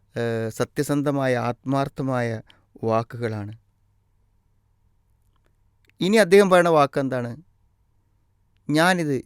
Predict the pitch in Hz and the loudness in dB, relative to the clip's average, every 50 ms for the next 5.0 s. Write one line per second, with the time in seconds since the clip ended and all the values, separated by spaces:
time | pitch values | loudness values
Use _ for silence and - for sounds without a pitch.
0 | _ _ 120 120 117 117 123 127 131 131 139 123 117 110 107 110 107 - - 117 | _ _ -6 -6 -4 -4 -4 -4 -4 -4 -6 -6 -6 -8 -8 -8 -10 -10 -12 -12
1 | - - 117 113 113 107 107 107 104 113 - - 117 110 107 107 110 110 107 - | -12 -12 -12 -10 -10 -10 -12 -12 -14 -14 -14 -14 -14 -12 -12 -12 -14 -14 -14 -14
2 | 117 107 113 123 127 151 120 123 127 127 139 147 - - _ _ _ _ _ _ | -14 -14 -14 -14 -14 -14 -14 -12 -12 -12 -14 -16 -18 -20 _ _ _ _ _ _
3 | _ _ _ _ _ _ _ - 113 117 123 131 139 147 151 160 165 160 156 135 | _ _ _ _ _ _ _ -8 -6 -4 -4 -2 0 0 0 2 2 0 0 0
4 | 131 127 135 131 - - 135 131 123 127 123 120 123 127 - 135 127 123 127 135 | -2 -2 -4 -4 -6 -6 -6 -6 -4 -6 -6 -6 -8 -8 -8 -8 -6 -6 -6 -8